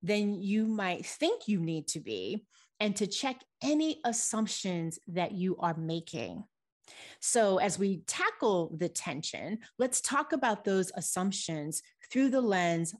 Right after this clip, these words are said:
of agreement, control, and communication. Let's start first with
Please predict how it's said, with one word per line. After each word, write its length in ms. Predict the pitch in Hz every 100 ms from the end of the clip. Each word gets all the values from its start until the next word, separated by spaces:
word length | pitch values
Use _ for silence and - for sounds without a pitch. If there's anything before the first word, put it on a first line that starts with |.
| -
of 140 | 170
agreement, 800 | 160 160 196 240 262 302 - - _ _ _ _
control, 840 | - 202 - 190 175 170 165 165 160 _ -
and 140 | 175 165
communication. 960 | 170 175 165 - 160 151 - - 226 _ _ _ _ _ _ _ - -
Let's 240 | 226 233
start 320 | - 180 -
first 280 | 196 175 -
with 140 | 175